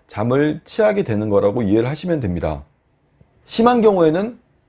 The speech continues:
이 자세보다는 거의 만세 자세, 이렇게 하면 더 넓어지거든요, 폐 면적이. 그래서 만세 자세를 취하고 주무시는 분들도 계신데요. 나름대로 그 열을 끄기 위한 생리현상이기 때문에 나쁘지는 않은데,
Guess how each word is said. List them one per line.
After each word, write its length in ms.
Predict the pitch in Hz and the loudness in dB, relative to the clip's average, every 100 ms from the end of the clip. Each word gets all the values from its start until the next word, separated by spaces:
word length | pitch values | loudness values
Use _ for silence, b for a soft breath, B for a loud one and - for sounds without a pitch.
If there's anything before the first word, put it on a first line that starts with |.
| - | -10
이 80 | 175 | -2
자세보다는 800 | 214 208 196 165 165 185 214 175 | 0 0 0 0 0 -2 -6 -8
거의 260 | - 127 | -2 0
만세 320 | 107 98 117 147 | 2 2 4 2
자세, 300 | 117 98 85 | 2 -2 -2
이렇게 280 | 180 202 196 | 0 0 0
하면 180 | 170 | 0
더 140 | - 127 | 0 4
넓어지거든요, 800 | 151 160 123 101 92 85 131 180 | 4 4 2 0 -4 -4 -6 -8
폐 180 | - 202 | -6 -4
면적이. 460 | 131 104 107 196 202 _ | -4 -2 -2 -4 -6 _
그래서 420 | - 113 175 139 b b b | -8 -4 -2 -4 b b b
만세 400 | 69 98 127 202 | -4 0 2 4
자세를 400 | 208 185 180 170 | 2 0 -2 -2
취하고 500 | - 190 180 170 170 | -4 -4 -2 0 -2
주무시는 540 | 160 127 127 135 135 | -2 -4 -4 -6 -6
분들도 460 | 113 110 95 104 113 | -6 -6 -4 -6 -6
계신데요. 580 | 87 87 104 135 151 - b b b b | -8 -8 -2 0 0 -2 b b b b
나름대로 580 | - - 202 202 202 190 | 2 4 4 4 4 4
그 140 | - 143 | 0 2
열을 300 | 123 170 170 | 2 2 -4
끄기 320 | 233 208 190 | -6 -4 0
위한 220 | 147 160 | 0 0
생리현상이기 840 | 156 233 240 202 185 170 143 135 | -4 -4 -2 -2 -4 -2 -4 -4
때문에 380 | 123 113 147 180 | -4 -6 -2 -2
나쁘지는 640 | 90 95 - 202 202 190 | -2 -4 -4 -2 0 -2
않은데, 560 | 107 92 110 175 156 87 | -2 -4 -2 2 0 0